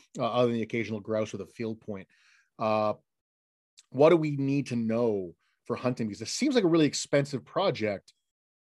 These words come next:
for a lot of people. And I, and I feel like that's a stupid thing to think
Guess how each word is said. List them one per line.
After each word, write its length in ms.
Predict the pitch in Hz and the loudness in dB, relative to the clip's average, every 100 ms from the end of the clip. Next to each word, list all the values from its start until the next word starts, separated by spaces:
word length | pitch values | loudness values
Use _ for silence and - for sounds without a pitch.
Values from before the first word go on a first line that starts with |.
| _ | _
for 160 | 143 | 2
a 60 | 135 | 6
lot 200 | 131 113 | 6 4
of 80 | - | 0
people. 320 | 104 - 82 | -8 -10 -10
And 120 | 107 | -6
I, 140 | 110 | -2
and 220 | 117 113 131 | -2 -2 -2
I 100 | 170 | -2
feel 280 | - 175 | 0 2
like 140 | 156 127 | 2 2
that's 200 | 135 135 | 0 -2
a 80 | 135 | -8
stupid 560 | - - 147 143 135 | -8 -2 -2 -2 -4
thing 140 | 127 110 | -4 -4
to 60 | |
think 360 | - 196 131 | -4 -4 -4